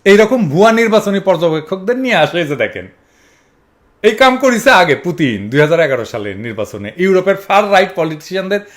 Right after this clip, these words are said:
একইভাবে নির্বাচনী পর্যবেক্ষক বানায় নিয়ে গেছিল, যারা নির্বাচন নিরপেক্ষ বলে সার্টিফিকেট দিয়ে আসছিল। এ-, এই যে আবেদ আলী দুজির ভাইয়ের পর্যবেক্ষকরা যে সার্টিফি-, সার্টিফিকেট দিছিল, উনকা সার্টিফিকেট দিয়ে আসছিল। এই যে দেখেন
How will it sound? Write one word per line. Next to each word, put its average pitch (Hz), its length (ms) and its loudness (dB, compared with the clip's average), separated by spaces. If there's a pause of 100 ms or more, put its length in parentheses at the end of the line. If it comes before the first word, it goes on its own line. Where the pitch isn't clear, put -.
(160)
একইভাবে 254 480 4
নির্বাচনী 208 460 0
পর্যবেক্ষক 143 540 0
বানায় 139 260 -4
নিয়ে 120 200 -6
গেছিল, 92 380 -12 (520)
যারা 180 240 6
নির্বাচন 208 640 2
নিরপেক্ষ 214 420 0
বলে 233 220 0
সার্টিফিকেট 196 560 0
দিয়ে 160 160 2
আসছিল। 104 520 -4 (120)
এ-, 165 180 0
এই 175 260 0
যে 170 120 2
আবেদ 160 260 2
আলী 160 140 0
দুজির 147 300 -6
ভাইয়ের 147 180 2
পর্যবেক্ষকরা 147 640 -4
যে 185 100 -4
সার্টিফি-, 185 520 -4 (140)
সার্টিফিকেট 190 460 0
দিছিল, 247 260 -2 (180)
উনকা 139 260 -2
সার্টিফিকেট 101 540 -8
দিয়ে 95 140 -8
আসছিল। 78 420 -16 (300)
এই 156 100 -2
যে 143 80 -2
দেখেন 107 300 -6